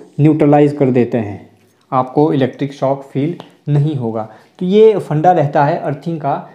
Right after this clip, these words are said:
या grounding का। तो आप कभी भी कोई electrical equipment use करते हैं या घर में install करते हैं तो हमेशा ध्यान रखिएगा उस पे earthing आप ज़रूर करें, earth के साथ उसको connect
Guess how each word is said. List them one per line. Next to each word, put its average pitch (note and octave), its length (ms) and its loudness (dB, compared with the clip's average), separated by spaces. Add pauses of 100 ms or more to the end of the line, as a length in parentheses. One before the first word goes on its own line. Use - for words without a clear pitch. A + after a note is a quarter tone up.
(140)
या D#3+ 100 -2
grounding A#2+ 480 -4
का। A2+ 140 -10 (240)
तो F#3 80 -6
आप D3+ 240 0
कभी D3+ 320 0
भी C3 220 0 (320)
कोई E3 240 0
electrical D#3 500 -2
equipment D3 580 -4 (380)
use D#3+ 260 0
करते C#3+ 280 -4
हैं C3 340 -6 (300)
या C#3+ 420 -2
घर C3 160 -6
में D#3 180 -2
install C#3+ 380 0
करते C#3+ 280 -4
हैं C3+ 320 -8 (220)
तो D3+ 80 -8
हमेशा D3+ 360 -2
ध्यान D3 280 -2
रखिएगा D3 480 -4 (280)
उस D3 160 -16
पे E3+ 180 0 (120)
earthing D#3 420 -2
आप C#3 320 -2 (260)
ज़रूर C3 360 0
करें, E3+ 300 -4 (300)
earth D3 220 -6
के D3+ 100 -4
साथ D3 200 -6
उसको C#3+ 320 -6
connect C#3+ 360 -10